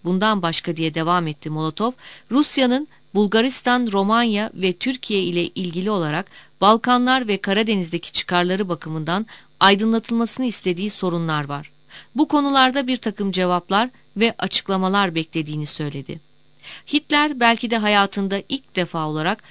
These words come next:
şaşkınlıktan cevap veremeyecek duruma düştü. Hava alarmı verilmesi ihtimali bulunduğunu ileri sürerek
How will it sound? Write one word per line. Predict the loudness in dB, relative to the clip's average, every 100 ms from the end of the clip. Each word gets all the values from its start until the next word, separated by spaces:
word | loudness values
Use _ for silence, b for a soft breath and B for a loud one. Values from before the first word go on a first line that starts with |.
| B
şaşkınlıktan | -2 0 0 -2 -2 -2 -2 -2 -2
cevap | -2 0 -2 0
veremeyecek | 2 4 2 -2 -6 -6
duruma | -6 -4 -6
düştü. | -8 -12 -14 -16 _ _ B B B
Hava | 4 6 6
alarmı | 6 4 4 2 0
verilmesi | 0 0 -2 -4
ihtimali | -8 -6 -4 -2 -2 -4
bulunduğunu | -4 -4 -4 -4 -6
ileri | -6 -2 -2 -2
sürerek | -4 -2 0 -2 -6